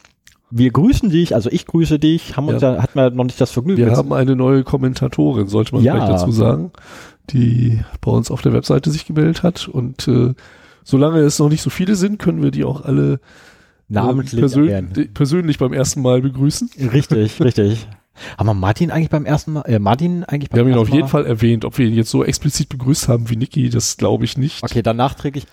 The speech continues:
Speaker 1: Hi Martin!
Speaker 2: Ja, dann auch den Carsten und die Jule. Und ich
Speaker 1: Ja,
Speaker 2: glaub,
Speaker 1: Ju-,
Speaker 2: das war's.
Speaker 1: Jule hat ja sogar schon ein eigenes Bashing.
Speaker 2: Ja.
Speaker 1: Oh, Bashing! Bashing, da fällt mir ein, genau.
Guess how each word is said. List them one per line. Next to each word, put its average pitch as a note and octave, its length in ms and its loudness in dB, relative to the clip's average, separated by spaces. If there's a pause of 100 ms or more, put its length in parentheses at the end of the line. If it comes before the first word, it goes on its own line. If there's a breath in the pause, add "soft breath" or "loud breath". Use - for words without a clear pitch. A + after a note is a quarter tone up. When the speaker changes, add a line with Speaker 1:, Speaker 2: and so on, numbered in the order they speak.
(160 soft breath)
Speaker 1:
Hi B2 240 0
Martin! C4+ 580 2
Speaker 2:
Ja, A#2+ 140 4
dann A2+ 180 0
auch - 160 -4
den B2 160 -2
Carsten G#3+ 760 0
und C3+ 200 -6
die C3+ 60 -6
Jule. G#3 560 2 (1160 soft breath)
Und B2+ 80 -4
ich C3 60 -2
Speaker 1:
Ja, - 60 -2
Speaker 2:
glaub, A2+ 120 2
Speaker 1:
Ju-, B2 60 2
Speaker 2:
das D#3 100 2
war's. A2+ 280 -2
Speaker 1:
Jule C3 220 4
hat D#3+ 120 2
ja C3+ 120 2
sogar B2+ 180 2
schon A#2+ 160 -2
ein D#2+ 60 -4
eigenes A2+ 240 -2
Bashing. E2 380 -6 (680)
Speaker 2:
Ja. - 80 -20 (160)
Speaker 1:
Oh, B3+ 180 -2
Bashing! D3 500 0 (720)
Bashing, D3 240 0
da A2+ 80 4
fällt A#2+ 180 0
mir C3 80 -2
ein, C3 100 2
genau. C3+ 220 2